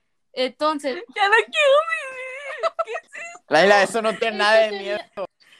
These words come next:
Speaker 2: Mi mente,
Speaker 3: Literal,
Speaker 2: mi
Speaker 3: nada.
Speaker 2: mente está explotando tanto.
Speaker 1: Hay métodos en donde
Speaker 2: O
Speaker 1: tú
Speaker 2: sea,
Speaker 1: puedes,
Speaker 2: pero
Speaker 1: tú
Speaker 2: esas
Speaker 1: con-
Speaker 2: son,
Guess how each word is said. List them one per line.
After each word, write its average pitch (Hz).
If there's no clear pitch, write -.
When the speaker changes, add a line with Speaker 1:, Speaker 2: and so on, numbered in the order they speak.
Speaker 2:
Mi 285
mente, 277
Speaker 3:
Literal, 330
Speaker 2:
mi 302
Speaker 3:
nada. 285
Speaker 2:
mente 285
está 330
explotando 269
tanto. 240
Speaker 1:
Hay 339
métodos 349
en 277
donde 277
Speaker 2:
O 285
Speaker 1:
tú 285
Speaker 2:
sea, 294
Speaker 1:
puedes, 285
Speaker 2:
pero 285
Speaker 1:
tú 277
Speaker 2:
esas 339
Speaker 1:
con- 339
Speaker 2:
son, 311